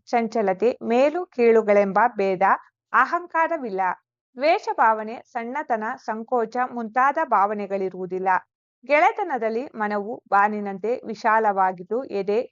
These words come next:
ತಿಳಿಯಾದ ಕೊಳದಂತೆ ಪ್ರಶಾಂತವಾಗಿರುತ್ತದೆ ಹಾಗೂ ಭಾವನೆಯು ಸ್ಫಟಿಕದಂತೆ, ಬೆಳದಿಂಗಳಿನಂತೆ ಪರಿಶುದ್ಧವಾಗಿರುತ್ತದೆ.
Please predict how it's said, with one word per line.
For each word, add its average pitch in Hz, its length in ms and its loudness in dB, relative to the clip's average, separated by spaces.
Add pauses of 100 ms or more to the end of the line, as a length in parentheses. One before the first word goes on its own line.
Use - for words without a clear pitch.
ತಿಳಿಯಾದ 254 520 2
ಕೊಳದಂತೆ 208 640 -2
ಪ್ರಶಾಂತವಾಗಿರುತ್ತದೆ 202 1300 -2 (460)
ಹಾಗೂ 349 460 2 (340)
ಭಾವನೆಯು 339 640 -2
ಸ್ಫಟಿಕದಂತೆ, 240 1040 -10
ಬೆಳದಿಂಗಳಿನಂತೆ 247 1120 -6 (140)
ಪರಿಶುದ್ಧವಾಗಿರುತ್ತದೆ. 202 1300 -2